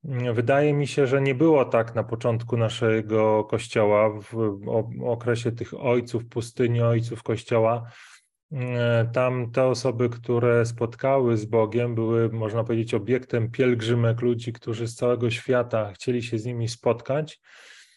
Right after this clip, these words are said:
e, i po prostu porozmawiać, zapytać, dowiedzieć się, co oni takiego zrobili, że, że z Bogiem się spotkali. Ja myślę, że gdzieś ta tradycja u nas,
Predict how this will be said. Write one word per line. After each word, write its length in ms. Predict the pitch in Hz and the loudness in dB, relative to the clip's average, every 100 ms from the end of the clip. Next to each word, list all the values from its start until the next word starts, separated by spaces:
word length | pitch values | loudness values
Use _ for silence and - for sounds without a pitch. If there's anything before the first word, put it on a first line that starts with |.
| _ - 131 | _ -8 -2
e, 220 | 123 123 | 2 2
i 120 | 151 | 0
po 140 | 151 139 | 0 2
prostu 360 | 147 - 127 | 2 2 -2
porozmawiać, 760 | 120 135 123 123 117 98 95 95 | 0 2 2 2 0 0 -2 0
zapytać, 640 | 120 120 123 107 95 101 | 0 2 -2 0 -2 -2
dowiedzieć 540 | 117 113 120 107 104 | -2 0 0 0 -4
się, 120 | - 117 | -6 -6
co 200 | 147 143 | -2 -2
oni 200 | 127 120 | -2 -4
takiego 440 | 120 123 117 113 | -2 -2 0 0
zrobili, 640 | 113 117 110 127 120 117 | 0 -2 -2 -2 -2 -2
że, 360 | 113 120 120 - | 0 0 -2 -4
że 160 | 110 110 | -6 -6
z 60 | |
Bogiem 380 | - 120 117 113 | -2 -2 0 -2
się 160 | - 113 | -2 -6
spotkali. 680 | - 117 117 117 104 101 107 | -4 -6 -4 -2 0 0 -2
Ja 100 | 123 | -4
myślę, 260 | 123 135 | -4 -2
że 100 | 123 | -2
gdzieś 200 | 117 135 | -2 -2
ta 120 | 139 | -2
tradycja 560 | 120 131 120 123 - 131 | 0 -2 -2 -4 -2 -2
u 60 | 123 | 0
nas, 320 | 120 117 | -2 -4